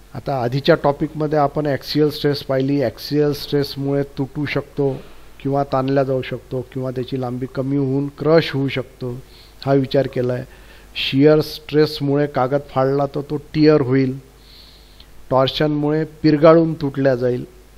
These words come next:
हे सगळे आपण individual effect पाहिलेले आहेत त्या त्या प्रकारच्या लोडिंगचे.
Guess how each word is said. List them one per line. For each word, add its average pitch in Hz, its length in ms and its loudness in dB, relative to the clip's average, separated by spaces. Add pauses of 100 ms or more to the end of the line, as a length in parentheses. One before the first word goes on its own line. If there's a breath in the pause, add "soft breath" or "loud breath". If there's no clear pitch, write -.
(240)
हे 123 220 -2
सगळे 156 360 -4
आपण 170 300 -4 (220)
individual 156 960 2
effect 143 440 -2
पाहिलेले 123 440 0
आहेत 110 100 -2 (100)
त्या 131 120 2
त्या 143 200 -2
प्रकारच्या 131 680 -4 (560 loud breath)
लोडिंगचे. 143 680 2